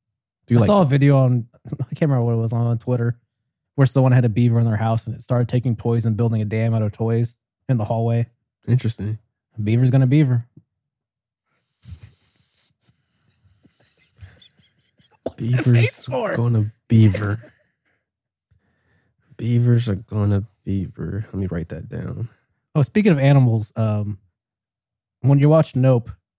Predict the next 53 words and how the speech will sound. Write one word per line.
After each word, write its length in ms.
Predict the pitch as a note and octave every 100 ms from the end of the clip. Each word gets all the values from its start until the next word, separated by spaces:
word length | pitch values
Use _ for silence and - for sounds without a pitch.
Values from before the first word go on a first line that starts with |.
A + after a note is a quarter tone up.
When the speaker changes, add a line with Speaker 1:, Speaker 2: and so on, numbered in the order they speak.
| _
Speaker 2:
would 120 | C#3 C3+
you 100 | C3+
rather 200 | F3+ D3+
fight 380 | - C3+ C#3
the 160 | - A#2
alien 480 | B2 C#3 D#3+ F3+ F#3+ _
or 80 | B2
the 100 | G#2+
chimp? 420 | G2 - A#2+ G#2+ - _ _ _ _ _ _ _ _ _ _ _ _ _ _ _
Speaker 1:
The 100 | G2+
chimp. 340 | - C#3 F2 - - _ _ _ _ _ -
Speaker 2:
I 120 | G#2+
don't 100 | C#3
know. 120 | D3+
That 120 | A#2+
chimp 180 | - D#3
Speaker 1:
How 60 | D#3+
the 60 |
Speaker 2:
fucked 60 | D#3+
Speaker 1:
fuck 100 | F3+
Speaker 2:
everyone 520 | C#3 D#3+ C#3+ B2+ B2
up. 160 | B2 A#2+
Speaker 1:
Yeah, 140 | D#3+
but 100 | C3
how 80 | B2+
would 80 | D#3
you 60 | C#3+
fight 160 | D3+
the 100 | -
alien? 280 | C3 G#2+ G#2+ _ _ _ _ _ _
What 120 | - D#3
the 80 |
hell? 240 | B2+ D3 - _ _ _ _ _ _
I 60 | B2+
guess 140 | C#3+
Speaker 2:
You 40 | C#3
Speaker 1:
you 20 |
Speaker 2:
got 60 | C#3
Speaker 1:
can, 40 |
Speaker 2:
a 20 |
Speaker 1:
like, 80 | B2+
Speaker 2:
motorcycle? 520 | C#3+ D3+ F3 A#3 A3+ _ _ _ _ _ _ _ _ _ _ -
Speaker 1:
I 100 | B2+
guess 160 | C#3+ C3+
you 60 |
can 80 | A#2+
fight 180 | A#2 B2
it 40 | A2+
how 100 | G#2+
they 120 | B2
fought, 280 | A2 - -
fought 160 | G2
it. 100 | F#2+